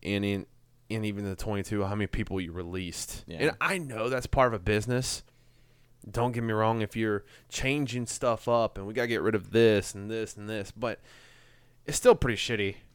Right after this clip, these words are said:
Speaker 1: And I, w-, <sighs> I know we're everywhere. I wanna go into this, but, like, the Mickie James thing. I don't know if you're waiting on that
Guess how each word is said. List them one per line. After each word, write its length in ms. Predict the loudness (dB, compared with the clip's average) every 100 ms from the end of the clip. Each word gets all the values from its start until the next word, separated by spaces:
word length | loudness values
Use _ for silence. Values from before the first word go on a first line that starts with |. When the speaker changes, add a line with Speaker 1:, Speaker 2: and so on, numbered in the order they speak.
| -20 -20 -20 _
Speaker 1:
And 400 | -6 -4 -4 -6 -12 -16 -20 -20 -20 -20 -20 _ -20 -6
I, 100 | -6
w-, 100 | -6 -8 -10
<sighs> 180 | -10 -8
I 60 | -2
know 140 | 0
we're 140 | 0 0
everywhere. 360 | 0 0 0 0
I 40 |
wanna 180 | -2 -4
go 180 | -2 -2
into 160 | -2
this, 360 | -2 -2 -6 -14 -20 -20 -20 -20 -6 2
but, 260 | 4 4
like, 200 | 2 0 -4 -4
the 60 |
Mickie 240 | -2 -2 0
James 340 | 2 2 2
thing. 280 | -2 -4 -6 -12 -20 -20 _ -20 -20 _ -20 -20 -20 -20 -20 -20 -20 -20 _ _ -20 -20 -20 -20 -10
I 40 |
don't 80 | -6
know 60 | -4
if 100 | -4
you're 100 | -4
waiting 240 | -4 -4
on 120 | -6
that 220 | -4 -4